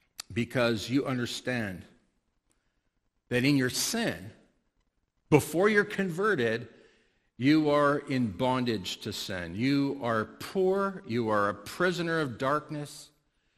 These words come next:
You are in a condition of, of, of oppression, oppressed by the god of this world. You're burdened. You're disappointed.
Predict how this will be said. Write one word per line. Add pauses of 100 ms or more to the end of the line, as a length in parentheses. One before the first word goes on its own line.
(260)
You
are
in
a
condition
of, (680)
of, (340)
of
oppression, (220)
oppressed
by
the
god
of
this
world.
You're
burdened.
You're
disappointed.